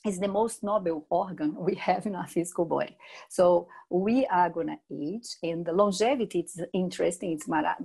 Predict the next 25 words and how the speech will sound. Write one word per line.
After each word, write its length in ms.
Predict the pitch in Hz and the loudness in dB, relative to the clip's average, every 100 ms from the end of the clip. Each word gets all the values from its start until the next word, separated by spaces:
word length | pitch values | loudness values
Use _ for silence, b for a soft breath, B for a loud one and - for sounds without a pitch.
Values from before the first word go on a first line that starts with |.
| 156 | -8
it's 260 | 156 - 156 | -8 -8 0
great, 420 | 156 160 254 - 190 - | 2 2 0 -6 -14 0
but 280 | 226 190 - _ b b b | 2 2 -2 _ b b b
what's 260 | 214 302 - | -2 -2 -2
the 80 | |
quality 520 | 294 - 214 214 180 185 | -4 0 0 0 -4 -6
of 160 | 180 185 | -8 -6
this 240 | 160 180 | -6 -4
longevity 720 | 160 156 208 247 214 - - - | -6 -4 -2 -2 -6 -8 -8 -2
is 240 | 214 214 | -2 -2
gonna 260 | - 214 214 | -2 -2 -2
be 160 | 185 214 | -2 -4
defined 600 | 196 202 - 175 175 294 | -4 -6 -4 -4 -4 -6
for 180 | - 175 | -4 -4
the 80 | 170 | 0
level 580 | 190 208 247 214 180 175 | 4 4 4 2 0 2
of 80 | 175 | 0
our 240 | - 170 - | -2 -2 -2
cognitive 560 | - 220 214 202 196 180 | 0 0 0 -2 -4 -4
attributes, 600 | 170 156 - 160 170 180 - | -4 -4 -6 -6 -6 -6 -6
the 140 | 160 | -6
use 480 | 160 185 247 269 202 | -2 2 4 2 0
of 180 | 175 - | -2 -2
physical 400 | 175 180 - 170 | -2 -2 -2 -4
body, 460 | 160 160 202 233 | -2 -2 -2 -4